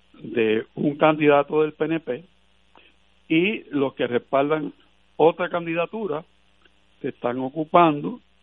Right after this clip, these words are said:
de que los temas que se están discutiendo sean aquellos que benefician o hacen daño a esas candidaturas. ¿Pudiera tener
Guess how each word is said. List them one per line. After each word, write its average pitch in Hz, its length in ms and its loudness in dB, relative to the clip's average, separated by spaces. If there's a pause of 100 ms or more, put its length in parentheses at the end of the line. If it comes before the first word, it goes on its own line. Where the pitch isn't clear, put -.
(300)
de 127 260 0
que 123 360 2 (100)
los 123 280 -2 (100)
temas 170 400 2 (120)
que 123 120 -10
se - 120 -12
están 127 280 -6
discutiendo 185 760 0
sean 170 320 4
aquellos 180 420 -2
que - 120 -4
benefician 175 800 -4 (500)
o 175 240 4
hacen 160 320 -4
daño 190 340 -4
a 120 60 -4
esas 156 200 -10
candidaturas. 139 680 -6 (1500)
¿Pudiera 196 520 6
tener 196 480 -4